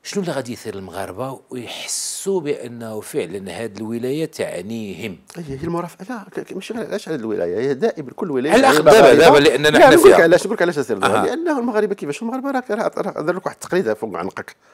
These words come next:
Speaker 2: فاش صوتوا عليك صيفطك ال-، ال-، ال-، ال-، البرلمان.
Speaker 1: مهم.
Speaker 2: خصك تعرف القضايا ديالهم، على المشاكل ديالهم توصلها، لأن حنا شنو كندير؟ كنوصلوا دموع المغاربة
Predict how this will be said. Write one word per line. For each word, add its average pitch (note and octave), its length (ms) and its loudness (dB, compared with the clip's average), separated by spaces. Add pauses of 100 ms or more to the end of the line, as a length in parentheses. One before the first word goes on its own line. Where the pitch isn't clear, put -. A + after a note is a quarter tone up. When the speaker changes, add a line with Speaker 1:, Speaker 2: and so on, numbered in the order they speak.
(360)
Speaker 2:
فاش - 120 -6
صوتوا A#2+ 340 -2
عليك A#2 200 -4
صيفطك - 360 -14
ال-، F#2 160 -4
ال-، F2+ 240 -8
ال-، E2+ 280 -10
ال-، E2+ 180 -10
البرلمان. D#2+ 500 -10 (200)
Speaker 1:
مهم. - 180 -10
Speaker 2:
خصك - 160 -10
تعرف C#4 160 -6
القضايا - 400 -8
ديالهم، C3+ 420 -12 (760)
على C4+ 100 -6
المشاكل F#3+ 440 -6
ديالهم B2+ 360 -6
توصلها، B2+ 600 -8 (540)
لأن A3 140 -6
حنا G#3+ 140 -6
شنو F#3+ 160 -4
كندير؟ D3+ 280 -4
كنوصلوا - 460 -2
دموع F#3+ 240 0
المغاربة F3+ 540 -8